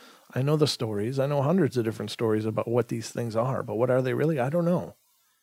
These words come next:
But th-, they are just the antithesis of anything good. And, uh, um, uh, many of you out there may know what I'm talking about. I know some of you have, because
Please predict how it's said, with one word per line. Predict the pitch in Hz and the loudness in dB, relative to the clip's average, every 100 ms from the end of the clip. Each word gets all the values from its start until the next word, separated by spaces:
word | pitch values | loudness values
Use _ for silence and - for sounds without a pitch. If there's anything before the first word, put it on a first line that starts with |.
| _ _ _ _ - | _ _ _ _ -2
But | 127 123 120 - - _ _ _ _ _ _ _ _ _ _ _ | 4 4 4 -4 -16 _ _ _ _ _ _ _ _ _ _ _
th-, | - 143 - | -12 -12 -12
they | 131 147 143 | -4 0 2
are | 131 | 4
just | 131 151 165 - - - - | 2 0 -2 -2 -8 -12 -2
the | 143 135 | 0 2
antithesis | 139 151 - 180 - 131 - 135 117 - - - _ _ _ _ _ _ - | 0 -2 2 0 2 -2 0 0 0 0 -8 -14 _ _ _ _ _ _ 0
of | 139 | 4
anything | 143 147 123 135 | 4 4 2 0
good. | 120 127 107 92 - _ _ _ - | 2 2 0 -2 -12 _ _ _ -2
And, | 123 123 117 113 | 2 2 2 2
uh, | 110 101 - _ _ _ _ _ _ | 2 0 -6 _ _ _ _ _ _
um, | 123 107 101 92 95 87 113 127 120 _ _ | -6 -4 -4 -6 -10 -12 -18 -20 -20 _ _
uh, | - 120 110 120 | -8 -8 -6 -4
many | 117 123 127 120 | -2 0 0 0
of | 113 | 0
you | 123 123 | 0 2
out | 127 127 | 0 0
there | 135 | -2
may | 135 147 | 0 -2
know | 131 156 | 0 -2
what | 160 | 0
I'm | 127 120 | -2 0
talking | 165 180 123 | 0 0 -2
about. | 101 98 | -4 -2
I | 98 | 0
know | 123 143 | 0 0
some | - 165 | 0 2
of | 160 101 | 2 0
you | 95 | -2
have, | 95 117 156 | -2 -4 -4
because | 127 123 113 | -4 -4 -4